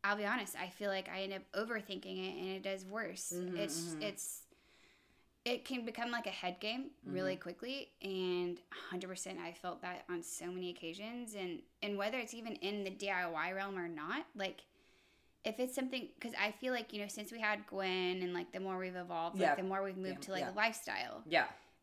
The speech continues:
Speaker 1: Um, and that actually even makes it harder because, you know, D I Y is, like, a specific
Speaker 2: Yeah.
Speaker 1: niche, whereas now we're competing with people that could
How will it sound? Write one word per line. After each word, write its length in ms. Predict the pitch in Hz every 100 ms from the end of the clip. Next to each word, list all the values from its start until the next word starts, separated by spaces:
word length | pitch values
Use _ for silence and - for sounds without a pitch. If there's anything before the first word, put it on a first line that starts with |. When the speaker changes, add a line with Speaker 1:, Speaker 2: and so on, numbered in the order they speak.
| 202
Speaker 1:
Um, 400 | 196 190 185 -
and 140 | 196
that 180 | 202 214 190
actually 320 | 190 - 190 185
even 160 | 190
makes 180 | 185 -
it 80 | -
harder 600 | - 196 208 185 180 -
because, 600 | 190 - 190 185 185 - - -
you 100 | 185
know, 180 | 185 185
D 200 | - 208
I 100 | 190
Y 300 | 196 202 202 196
is, 120 | 190
like, 260 | 180 185 - _ _ _ 196
a 40 |
specific 520 | - 214 196 190 185
Speaker 2:
Yeah. 140 | 135 120
Speaker 1:
niche, 280 | 185 180 202
whereas 360 | 190 185 190
now 500 | 190 196 190 190 185
we're 200 | 196 185
competing 340 | 180 190 190 190
with 80 | 190
people 220 | 185 185
that 160 | 180
could 180 | - 185